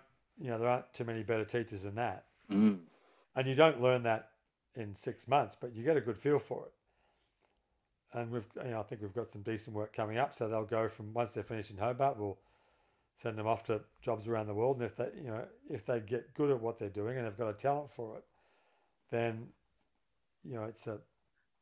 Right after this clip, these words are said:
Speaker 1: you know, ar-, arguably it's a, it's a, you know, I wanna say it, it's, it's less precarious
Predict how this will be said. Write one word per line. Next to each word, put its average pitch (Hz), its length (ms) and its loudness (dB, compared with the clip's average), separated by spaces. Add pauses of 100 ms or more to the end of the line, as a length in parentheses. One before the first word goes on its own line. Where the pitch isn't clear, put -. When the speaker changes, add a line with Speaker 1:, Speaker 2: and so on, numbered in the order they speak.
(1080)
Speaker 1:
you 120 100 -14
know, 110 140 -12
ar-, 120 380 2
arguably 120 300 0
it's - 180 -6
a, 104 140 2 (920)
it's 117 220 -16
a, 107 160 -10 (1300)
you 185 140 -12
know, 180 220 -10 (520)
I - 20 -4
wanna 117 220 -2
say 110 180 0
it, 127 340 -4
it's, 120 300 -10 (300)
it's 110 140 -16
less 135 160 6
precarious 110 800 0